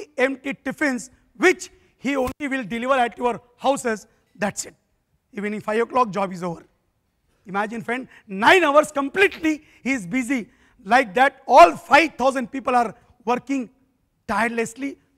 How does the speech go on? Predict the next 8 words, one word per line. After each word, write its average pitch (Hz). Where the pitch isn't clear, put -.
throughout 302
the 285
day, 247
all 233
the 220
days. -
Imagine, 190
friends. -